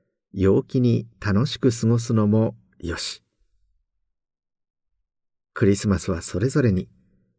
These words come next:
好きなように楽しんで構わないのではないかと感じましたが、あなたは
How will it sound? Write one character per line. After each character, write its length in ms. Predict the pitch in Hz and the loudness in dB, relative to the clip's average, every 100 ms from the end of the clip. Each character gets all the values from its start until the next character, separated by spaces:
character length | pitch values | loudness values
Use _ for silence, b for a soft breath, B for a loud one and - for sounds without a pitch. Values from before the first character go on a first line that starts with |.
| _ _ - | _ _ -10
好 100 | - - | -8 0
き 100 | 196 | 2
な 140 | 175 | 2
よ 200 | 143 160 | 2 4
う 40 | |
に 120 | 143 104 | 2 2
楽 260 | 104 120 | 0 -2
し 120 | 117 | 0
ん 100 | 131 | 0
で 120 | 90 80 | 0 -4
構 340 | - 85 95 | -8 -6 -2
わ 140 | 120 | 0
な 100 | 156 | 2
い 100 | 147 | 2
の 120 | 123 113 | 2 2
で 100 | 117 | 2
は 140 | 101 | 2
な 160 | 101 104 | 2 0
い 80 | |
か 340 | 98 - 92 87 _ _ _ _ _ _ _ _ - | -2 -4 -4 -4 _ _ _ _ _ _ _ _ -2
と 180 | 147 143 | -2 0
感 240 | - 101 | -2 -2
じ 140 | 98 92 | 0 -2
ま 100 | 95 | -4
し 100 | - | -4
た 120 | 82 | -6
が、 180 | 85 - b b b _ _ _ _ _ _ _ _ _ _ _ _ _ - | -6 -12 b b b _ _ _ _ _ _ _ _ _ _ _ _ _ -4
あ 100 | 101 | -2
な 100 | 98 | -2
た 120 | 90 | -4
は 220 | 85 | -6